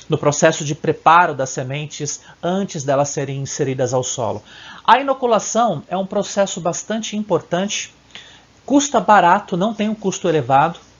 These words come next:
e pode ser feito tanto, ah, em nível industrial como em nível de fazenda, no pré-plantio. E o mais recomendado é que seja feito dessa forma mesmo, um pouco antes do plantio, se não diretamente na caixa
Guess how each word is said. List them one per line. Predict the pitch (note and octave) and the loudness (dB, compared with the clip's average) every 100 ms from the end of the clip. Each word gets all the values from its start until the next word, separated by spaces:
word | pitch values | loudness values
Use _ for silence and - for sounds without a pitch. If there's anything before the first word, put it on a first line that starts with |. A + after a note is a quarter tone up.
| - - - - | -20 -20 -20 -6
e | G3+ | -2
pode | G#3 A3+ B3 - | 2 4 4 2
ser | A#3+ G3+ | 2 2
feito | - F#3 E3 D#3+ D#3+ _ - | 2 2 2 0 -10 _ 2
tanto, | F#3+ D#4+ - - C3+ A#2 - _ - - | 4 4 -4 -4 -2 -2 -10 _ -14 0
ah, | E3 E3 | 2 2
em | - F#3 | 0 -2
nível | F#3 F3+ E3+ - | 0 2 0 -2
industrial | D4 C#4 G#3+ - - A3 F#3+ F3+ E4 _ _ _ | -6 -2 -2 -2 -4 2 4 4 2 _ _ _
como | A3+ A3 A3 A#3+ - | 2 2 2 -2 -4
em | G#3+ G3 | -4 -2
nível | F#3 F#3+ G3 | -4 -2 -4
de | D3+ F#3+ | -4 -6
fazenda, | - G#3+ D#3 B2+ E3+ F#3 C3+ A#2 | 0 0 0 -2 -2 -2 -4 -4
no | B2+ | -4
pré-plantio. | - - G3 G3+ F#3+ D3+ - D#3+ C3+ - - - | -4 0 0 0 -4 -4 -6 -6 -6 -8 -16 -2
E | A#3 | 0
o | |
mais | A3+ C#4+ C#4 | 2 0 0
recomendado | A#3+ A#3 G#3+ F3 F3+ F#3+ | -2 -2 -2 2 2 2
é | F#3+ | -2
que | F#3 | -4
seja | - F3+ F3 | -4 -2 -2
feito | F#3 F#3 | -2 -4
dessa | E3 F3+ D#3+ | -2 -2 -4
forma | - E3+ F3 F#3+ E3+ | -2 0 0 -2 -4
mesmo, | D#3 F3 D#3+ G#2+ G2+ - - - | -4 0 0 -2 -12 -16 -20 -10
um | D3 | -8
pouco | C#3+ G#3 A3+ G#3 F3 | 0 2 2 2 0
antes | F3+ F3+ E3 | 0 -4 -4
do | D#3 | -4
plantio, | D#3 C#3 - G3+ A3 | -4 -6 -4 -4 -2
se | A3 | -2
não | G3+ B3+ | -2 -2
diretamente | A#3+ A#3+ A3+ G3+ G#3+ G#3 | 0 0 0 -2 -4 -2
na | A3+ | -4
caixa | A3+ _ G3 F#3 F#3+ F#3 - A3+ | -4 _ 2 4 4 -2 -2 -2